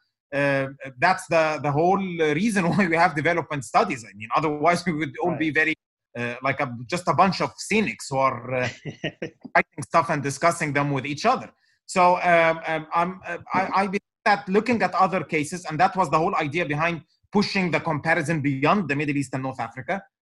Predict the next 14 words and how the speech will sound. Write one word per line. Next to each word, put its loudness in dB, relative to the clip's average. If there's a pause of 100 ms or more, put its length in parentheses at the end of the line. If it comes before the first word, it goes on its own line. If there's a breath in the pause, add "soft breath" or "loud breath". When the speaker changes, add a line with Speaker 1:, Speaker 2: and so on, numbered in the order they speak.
(180)
Speaker 1:
um, 0
that, 0 (180)
uh, 0 (180)
uh, -4 (400)
yes, 0
we, -4
we 0
need -2
to -2
put -2
it, -8 (280)
to -8
put, -4 (260)
uh, -4